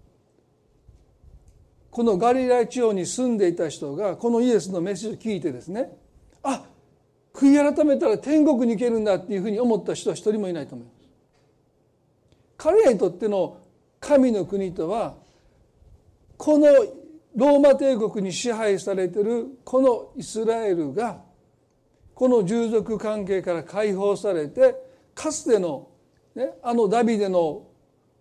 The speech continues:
王国、あるいはソロモンの時のように、神の国として栄えること。だから彼らがですね、イエスに求めたのは政治的な救世主であって、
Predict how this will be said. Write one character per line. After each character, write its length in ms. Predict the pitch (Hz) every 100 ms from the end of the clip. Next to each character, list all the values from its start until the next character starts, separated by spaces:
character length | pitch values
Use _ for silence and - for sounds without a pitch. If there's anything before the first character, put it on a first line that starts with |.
| _
王 160 | 214 185
国、 340 | 180 - 180
あ 80 | 208
る 60 | 226
い 20 |
は 80 | 180
ソ 140 | 220
ロ 100 | 208
モ 160 | 190 175
ン 80 |
の 220 | 165 151 -
時 220 | 214 190
の 80 | 175
よ 60 | 160
う 60 |
に、 200 | 202 220 - _ _ _ _ _ _ _ _
神 380 | - 285 294 247
の 140 | 208
国 300 | - 220 220
と 180 | 196 175
し 120 | -
て 280 | - 277 269 - _ _ _ _ _ _
栄 400 | - 208 220 202
え 40 |
る 80 | 180
こ 140 | 175 175
と。 180 | 135 - _ _ _ _ _ _ _ _ _
だ 100 | 247
か 60 |
ら 180 | 226 208 - _ _
彼 200 | - 269
ら 120 | 220
が 100 | 165
で 100 | 151 131
す 120 | 214
ね、 200 | 254 233 311
イ 80 |
エ 80 | 247
ス 140 | 185 202
に 60 |
求 240 | 185 190 208
め 140 | 185
た 120 | 160
の 100 | 180
は 60 | 240
政 360 | - 208 214 185
治 100 | 180
的 280 | 208 214
な 200 | 208 294 285 - _
救 200 | 208 202
世 220 | 208 185
主 160 | - 160
で 120 | 160
あ 40 |
っ 40 | 147
て、 400 | _ 262 208